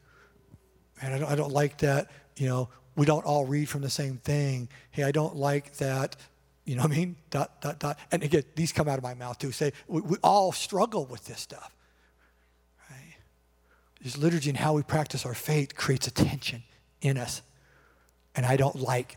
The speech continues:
I don't like, I don't like. And it creates this rift and this struggle in the family. Our language is a pro-,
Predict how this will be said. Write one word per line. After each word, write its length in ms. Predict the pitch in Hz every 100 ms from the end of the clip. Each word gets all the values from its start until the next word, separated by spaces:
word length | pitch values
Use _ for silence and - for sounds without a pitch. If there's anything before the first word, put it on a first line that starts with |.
| -
I 120 | 131
don't 200 | 127 139
like, 360 | 123 123 123 -
I 120 | - 131
don't 200 | 127 -
like. 300 | 123 123 - - - - - _ _ _ _ _ -
And 100 | 127
it 80 | -
creates 360 | - 131 135
this 180 | 127 -
rift 480 | 113 131 117 - - _ _ _ _ _ _
and 100 | -
this 60 | 120
struggle 600 | - - 139 131 - - _ _ _ _ _ - - - - -
in 80 | 123
the 80 |
family. 480 | - 131 131 123 131 - _ _ _ _ _ _ - -
Our 100 | 139
language 480 | 131 147 185 135 127
is 140 | 123
a 80 | -
pro-, 200 | -